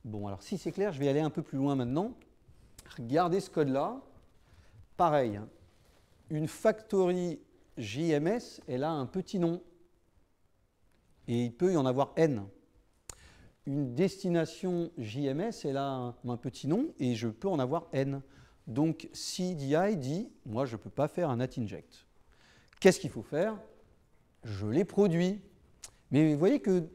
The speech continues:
euh, depuis tout à l'heure, je produis un attribut.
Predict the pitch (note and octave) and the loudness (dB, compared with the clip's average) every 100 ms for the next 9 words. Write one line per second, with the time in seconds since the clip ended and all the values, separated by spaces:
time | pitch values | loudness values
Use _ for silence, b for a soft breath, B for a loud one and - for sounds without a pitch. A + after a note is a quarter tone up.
0 | - D#3+ D3 C3+ C3 B2 A#2 D3 - F3 | -8 -2 0 0 -2 -4 -2 -2 -4 0
1 | F3+ G3+ D4+ - B B B B A2+ G#2 | 2 2 0 -6 B B B B -10 -2
2 | D#3 - E3 D#3 G#3+ F4+ - - - C3 | -4 0 -2 0 -2 -4 -10 -14 -4 -2
3 | B2 A#2+ C3+ - G3+ E3 F3 - _ | -2 0 -2 -2 -4 -4 -6 -10 _